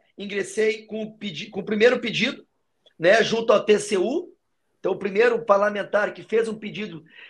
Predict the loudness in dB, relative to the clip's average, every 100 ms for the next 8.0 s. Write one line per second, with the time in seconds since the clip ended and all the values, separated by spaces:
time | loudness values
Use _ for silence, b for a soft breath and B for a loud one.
0 | B 0 2 2 -2 _ _ _ -4 -2
1 | -2 -4 -2 2 2 2 -6 -10 _ 2
2 | 2 2 -6 -6 -6 -4 -4 -4 -8 -6
3 | -2 -2 -2 -2 0 0 -4 -6 -4 0
4 | 0 0 -6 _ _ _ _ _ _ 0
5 | 4 6 6 2 0 -4 0 2 2 2
6 | -2 -2 -4 -4 -6 -10 _ _ -6 0
7 | 0 0 -4 -6 -6 -8 -12 -12 -12 -16